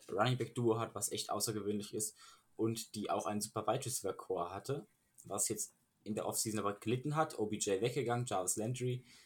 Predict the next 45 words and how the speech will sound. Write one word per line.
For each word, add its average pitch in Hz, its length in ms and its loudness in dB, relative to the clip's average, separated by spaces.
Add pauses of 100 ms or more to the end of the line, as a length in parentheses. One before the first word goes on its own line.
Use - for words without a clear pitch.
(120)
äh, 113 80 -2
hat 113 280 -6 (200)
auch - 320 0 (340)
die 117 100 -2
Browns 104 340 2
verlassen, 117 540 2 (640)
ähm, 104 220 -2
hat 113 120 -2
man 117 80 8
aber 107 100 4
mit 110 140 0
dem 107 100 2
Murray 104 180 4
Cooper 113 440 0 (300)
wieder 113 160 -2
personell 101 640 2
und 98 160 -6
nominell 104 480 0 (640)
ordentlich 104 400 4
verstärkt. 95 480 4
Also 92 180 -2
Murray 90 180 -2
Cooper - 260 -2
ist - 260 -2 (220)
meines 95 240 -2
Erachtens - 360 0
weiterhin 104 360 2
ein 98 40 -2
sehr 95 180 2
guter 98 340 -6 (500)
Receiver, 107 460 4
auch 98 140 0
wenn 107 120 -2
er 98 80 -2
bei 95 100 -4
den 90 120 -6
Cowboys 113 460 2
die 104 80 0
letzten - 240 0
Jahre 92 300 -4
eher 95 140 -2
ein 101 60 -4
bisschen - 200 -4
untergegangen 90 520 -4
ist. 120 260 -2